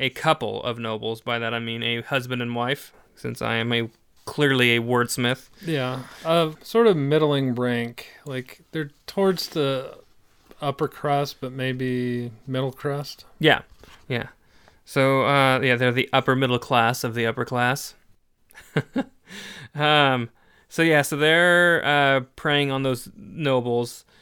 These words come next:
Speaker 1: Um, they make up a ruse that they represent the premier man-, premier brandy maker in the world, who needs to help move due to a actual very real impending civil war.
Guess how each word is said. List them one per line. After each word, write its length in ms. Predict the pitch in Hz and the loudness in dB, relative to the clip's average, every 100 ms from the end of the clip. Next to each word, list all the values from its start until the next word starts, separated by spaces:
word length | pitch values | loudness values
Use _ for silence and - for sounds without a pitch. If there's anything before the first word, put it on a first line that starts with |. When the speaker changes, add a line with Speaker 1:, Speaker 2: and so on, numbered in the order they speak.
| _ _ | _ _
Speaker 1:
Um, 220 | 131 131 | -2 0
they 80 | 127 | 0
make 220 | 131 131 | 0 0
up 120 | 135 127 | 0 -2
a 40 | |
ruse 440 | 117 123 131 131 123 | -2 0 0 -2 -4
that 100 | 117 | -2
they 120 | 127 | -2
represent 460 | 123 123 131 123 117 | 0 -2 -4 -4 -6
the 60 | 120 | -8
premier 440 | - 135 131 127 | -4 -4 -2 -2
man-, 520 | 120 120 123 123 - - _ | -2 -4 -4 -6 -12 -16 _
premier 440 | - 165 156 143 123 | -2 0 2 2 0
brandy 400 | 117 120 139 151 | 0 0 0 0
maker 320 | 151 156 175 | 0 0 -2
in 60 | 165 | -2
the 60 | |
world, 420 | 160 165 165 165 160 - - - - | -2 0 -2 -4 -10 -16 -20 -16 -4
who 80 | |
needs 280 | 143 139 127 | -2 -2 -4
to 120 | - 131 | -6 -4
help 240 | 131 117 | -2 -2
move 420 | 131 127 131 131 | -2 0 0 -2
due 200 | 123 131 | -2 -4
to 380 | 127 131 120 117 | -4 -6 -4 -4
a 320 | 123 117 113 - | -2 -2 -4 -2
actual 380 | 135 139 127 117 | 0 0 -2 -2
very 260 | 123 123 | 0 0
real 340 | 117 120 117 113 | 0 -4 -4 -6
impending 640 | 117 - 120 117 113 117 - _ _ _ | -8 -8 -8 -6 -10 -12 -16 _ _ _
civil 320 | - 135 127 | -2 -2 0
war. 420 | 127 135 147 151 | 0 2 0 -2